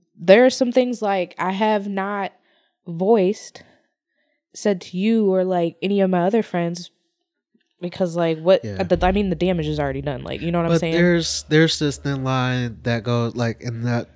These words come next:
Speaker 2: situation where you got, are you asking for advice or are you venting? Like,
Speaker 1: Mm-hmm.
Speaker 2: if I have the mental capacity to let you vent,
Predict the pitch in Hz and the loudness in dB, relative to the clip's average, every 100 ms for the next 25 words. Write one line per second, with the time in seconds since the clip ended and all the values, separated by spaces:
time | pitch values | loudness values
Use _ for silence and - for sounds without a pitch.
0 | _ - 131 - 120 120 117 120 113 113 | _ -6 -4 -4 0 0 0 -4 -4 -2
1 | 107 117 110 107 - 117 117 117 117 - | 0 2 2 -2 -2 -2 0 0 -2 -4
2 | 120 120 107 104 107 110 117 104 101 92 | -4 -2 0 0 0 -2 -2 -4 -4 -6
3 | 98 - 90 92 196 196 185 180 170 175 | -8 -8 -14 -12 -8 -6 -4 -6 -8 -12
4 | - - - 123 135 147 147 139 135 123 | -18 -14 -8 2 4 6 4 2 0 0
5 | 117 123 123 117 - 110 110 123 110 107 | -2 -2 -2 -4 -2 -4 -4 -4 -6 -6
6 | 113 107 101 95 107 107 - - 113 104 | -6 -6 -6 -6 -6 -6 -8 -12 -10 -8
7 | 92 104 113 - | -4 0 0 -2